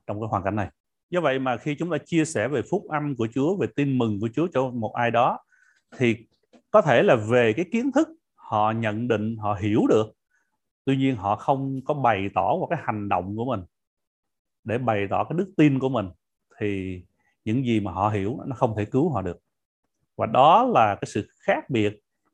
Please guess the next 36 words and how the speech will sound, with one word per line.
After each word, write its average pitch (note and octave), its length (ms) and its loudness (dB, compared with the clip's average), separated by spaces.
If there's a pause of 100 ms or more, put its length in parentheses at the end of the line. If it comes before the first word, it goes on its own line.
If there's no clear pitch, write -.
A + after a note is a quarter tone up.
(160)
giữa A2+ 720 2 (360)
cái F#3+ 100 0
niềm C3 420 4
tin D3 400 0 (160)
công D#3+ 260 4
nhận G#2 380 2
có D#3+ 400 0
một F#2+ 280 -4 (140)
Đức F#3+ 180 -2
Chúa F#3 100 4
Trời G#2+ 320 4 (360)
và G2 520 -2 (140)
đặt A2+ 280 -2
lòng G#2+ 300 0
tin A#2+ 200 0
cậy F#2+ 220 -2
nơi G#2+ 100 -2
Đức A#2 140 -6
Chúa C3 80 -2
Trời. G2 200 -4 (520)
Cũng D#3 100 -2
cùng C3 180 2
lẽ A#2 160 4
đó, D3+ 300 2 (460)
trong C3+ 260 0
đời A2 200 2
sống C#3+ 280 -4
theo C#3+ 220 -2
Chúa, C3+ 300 0 (140)
mình B2+ 120 2
được C3+ 140 6
dạy B2+ 260 6
rằng A#2 320 2 (260)
chúng E3 180 0
ta C3+ 180 4
phải A2 680 -2